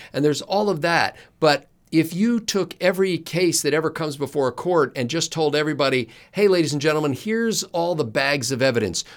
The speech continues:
Go ahead and rifle through them yourselves and see if you can figure out what happened here." It's almost like this t-, Texas state senator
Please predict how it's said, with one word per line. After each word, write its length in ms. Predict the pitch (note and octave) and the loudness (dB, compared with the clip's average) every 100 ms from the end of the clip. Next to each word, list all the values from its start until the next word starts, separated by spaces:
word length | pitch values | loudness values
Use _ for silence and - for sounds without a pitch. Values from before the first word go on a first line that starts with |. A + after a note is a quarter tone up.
| - | -2
Go 140 | G#3+ | 2
ahead 100 | G#3 | 4
and 180 | F#3 C3+ | 4 4
rifle 360 | D#3 E3 E3+ D#3+ | 4 4 0 0
through 300 | D#3 D#3+ D3 | 0 0 2
them 160 | D3 | 2
yourselves 760 | C#3 A#2+ - D#3+ C#3 C#3 B2 D#3 | 2 2 4 4 4 2 0 -2
and 240 | C#3+ B2 | -2 0
see 220 | - F3 | 0 2
if 120 | E3 E3+ | 0 0
you 100 | D3+ | -2
can 160 | C#3+ | -2
figure 340 | - C#3 C3+ C3 | -2 -2 2 4
out 180 | A#2+ | 4
what 160 | A#2 G#2+ | 2 0
happened 460 | G#2+ B2 B2 G#2+ F#2+ | 0 -2 -2 -6 -4
here." 420 | A#2+ F#2+ F2+ F2 - - - | -4 -2 -4 -6 -14 -20 -6
It's 180 | D#3+ G#3 | -4 -2
almost 380 | A#3+ B3 F#3+ D#3 | 0 2 2 0
like 160 | D3+ | -2
this 240 | C#3+ - - | -2 -2 -2
t-, 200 | - - | -6 -4
Texas 340 | E3+ E3 C3+ | -4 -2 -2
state 240 | - C#3+ - | 0 0 0
senator 520 | E3+ E3 B2+ A#2 | 0 0 2 0